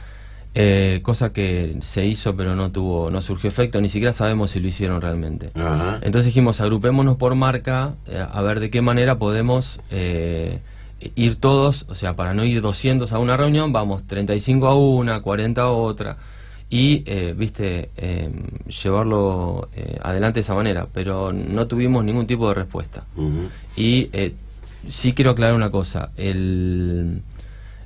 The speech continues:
Speaker 1: hoy en día nosotros estamos, eh, exigiéndole, ya no pidiendo,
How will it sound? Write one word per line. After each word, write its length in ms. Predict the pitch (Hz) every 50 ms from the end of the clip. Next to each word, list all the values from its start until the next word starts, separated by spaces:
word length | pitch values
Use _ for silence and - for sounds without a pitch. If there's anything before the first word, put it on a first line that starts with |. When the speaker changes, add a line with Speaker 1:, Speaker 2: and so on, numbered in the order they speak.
| - - - - - - - - - -
Speaker 1:
hoy 220 | 120 135 143 143
en 100 | 139 139
día 320 | 139 151 160 160 156 151
nosotros 500 | - 110 110 107 104 139 131 123 135 117 120
estamos, 600 | 107 - - 120 127 123 123 120 110 - - - -
eh, 600 | - 98 95 95 92 87 87 87 87 85 76 - -
exigiéndole, 880 | 101 101 - 107 101 - - 151 147 135 113 104 98 92 90 87 82 -
ya 160 | - - 113
no 160 | 120 123 113
pidiendo, 560 | 104 107 101 101 98 92 92 87 92 110 127